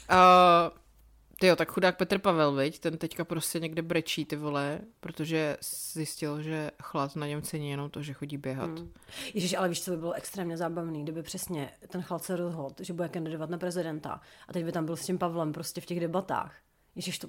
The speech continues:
Speaker 2: ježiš, to by bylo skvělý. Bože,
Speaker 1: Já se
Speaker 2: prosím.
Speaker 1: obávám, že jemu to za to nebude stát, že prostě si jako nevylez ze svýho pohodlíčka tenerifskýho, zaprděnýho.
Speaker 2: Myslíš?
Speaker 1: Hmm.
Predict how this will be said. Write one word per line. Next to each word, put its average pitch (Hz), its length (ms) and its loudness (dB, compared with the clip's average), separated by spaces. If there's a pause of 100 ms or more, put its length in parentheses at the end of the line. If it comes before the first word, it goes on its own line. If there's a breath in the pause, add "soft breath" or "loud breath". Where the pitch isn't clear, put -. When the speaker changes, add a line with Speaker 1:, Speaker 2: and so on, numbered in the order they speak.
Speaker 2:
ježiš, 202 300 -10
to - 80 -12
by 127 80 -10
bylo 113 140 -14
skvělý. - 420 -18
Bože, 208 180 -4
Speaker 1:
Já 165 60 0
se - 100 -4
Speaker 2:
prosím. 156 160 -2
Speaker 1:
obávám, 151 240 2
že 165 120 -2
jemu 156 320 2
to - 80 -10
za 160 120 -4
to 160 140 -4
nebude 151 280 -2
stát, 143 480 -2
že 165 100 -10
prostě - 480 -8 (320)
si - 200 -4
jako 151 200 -2
nevylez 147 400 -2
ze 143 200 -6
svýho 147 340 -6 (160)
pohodlíčka 151 720 -2
tenerifskýho, 139 760 -4
zaprděnýho. 139 760 -2
Speaker 2:
Myslíš? - 600 -10
Speaker 1:
Hmm. 147 380 -4